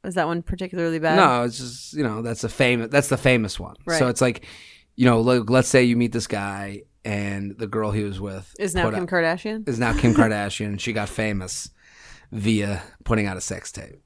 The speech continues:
Speaker 1: Right.
Speaker 2: And
Speaker 1: So this
Speaker 2: you're the guy. Or he's
Speaker 1: He's
Speaker 2: the
Speaker 1: the
Speaker 2: guy.
Speaker 1: guy.
Speaker 2: Yeah.
Speaker 1: Um, I still would not, it's definitely not desirable,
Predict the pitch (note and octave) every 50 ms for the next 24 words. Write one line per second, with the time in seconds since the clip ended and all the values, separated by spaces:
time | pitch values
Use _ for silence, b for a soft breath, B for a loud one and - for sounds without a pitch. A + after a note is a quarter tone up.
0 | _ _ _ - G3+ F#3 E3+ D#3 D3 - _ _ _ - B2+ A#2 A2+ A3 G#3 G3+
1 | F3+ D3 A#2+ C3 C3+ C#3 C3+ A#2+ C3 B2 C3+ C3+ C3+ B2 F#2 - - - _ _
2 | _ _ _ _ _ _ - B2 B2 A#2 G#2 G2 D3 D#3 C#3+ - G#2+ C3+ - -
3 | C3 F#3+ F#3 F3+ D#3+ F3+ - B2 B2 A2 E2+ - - _ _ _ _ _ _ _
4 | _ _ _ _ _ _ _ _ _ _ - - G3 G3 F#3+ F3+ - - - G3
5 | F3+ - A#3 A#3 A3 F#3+ F#3+ G3+ G3+ F#3+ F#3 F3 F3 E3+ D#3+ - - - - -
6 | F3 F3 F#3+ F3+ F3+ E3+ D#3+ D#3 D3+ - - F#3 - E3 D3+ D3+ E3 D3+ D3+ D3
7 | D3 F#3 F#3 G3